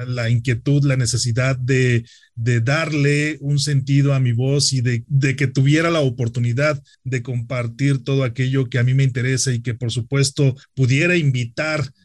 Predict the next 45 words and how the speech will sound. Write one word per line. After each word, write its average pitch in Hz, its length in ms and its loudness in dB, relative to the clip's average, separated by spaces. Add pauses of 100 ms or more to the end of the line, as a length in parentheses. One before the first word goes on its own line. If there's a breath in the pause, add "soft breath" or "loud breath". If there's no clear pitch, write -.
(120 soft breath)
a 123 140 -6
usar 139 420 0
este, 135 600 -2
este 131 240 0
mismo 139 460 4
poder 123 480 0 (280 soft breath)
de 117 920 0 (240 loud breath)
hacer 147 400 0
escuchar 139 580 0
su 135 180 -4
voz 139 280 -2
a 135 120 -4
personas 135 440 -2
que 117 160 -6
yo 123 140 0
admiro 131 440 0
y 123 120 -2
que 113 100 -8
sin 117 180 -6
duda 127 220 -2
alguna 131 460 -4 (200 soft breath)
pueden 135 320 -2
dejarle 123 460 -4
un 127 180 -2
gran 127 240 -4
mensaje 120 560 -4
a 117 40 -4
las 113 160 -6
personas 120 480 -6
que 104 100 -10
me 104 100 -10
siguen 127 520 0 (120)
y 123 100 -2
de 123 100 2
alguna 127 260 0
manera 123 280 -2
hacer 127 180 -2
una 131 240 0
combinación 123 840 2
con 135 160 -4
las 104 140 -6
personas 135 440 0
que 117 120 -8
te 113 100 -12
siguen 135 480 0